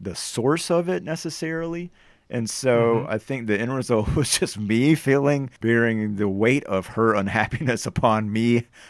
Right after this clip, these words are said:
Speaker 1: I guess. And yeah,
Speaker 2: Sure.
Speaker 1: that makes for an interesting experience. And I'm like, I, I found myself thinking, "Man, she is quite good in this role, Julie Christie." And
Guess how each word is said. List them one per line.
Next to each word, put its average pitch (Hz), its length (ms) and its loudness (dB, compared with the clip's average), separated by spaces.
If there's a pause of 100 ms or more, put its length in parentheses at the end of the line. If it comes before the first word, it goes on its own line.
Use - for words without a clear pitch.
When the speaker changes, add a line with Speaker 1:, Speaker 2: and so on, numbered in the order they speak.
Speaker 1:
I 95 120 -6
guess. 90 460 -4 (100)
And 139 300 0 (600)
yeah, 185 120 2
Speaker 2:
Sure. - 40 -2
Speaker 1:
that 175 140 2
makes 202 220 2
for 196 80 -4
an 135 60 -4
interesting 156 380 -4
experience. 185 340 -6
And 123 100 -4
I'm 117 60 -4
like, 107 120 -4
I, 113 380 -2
I 127 100 -4
found 160 240 -2
myself 139 360 -2
thinking, 120 440 -6 (240)
"Man, 160 340 -6 (400)
she 202 340 -4
is 185 200 0
quite 127 640 0
good 107 200 0
in 90 120 -6
this 80 200 -12
role, 80 240 -12
Julie 85 240 -12
Christie." 82 540 -12
And 123 440 -4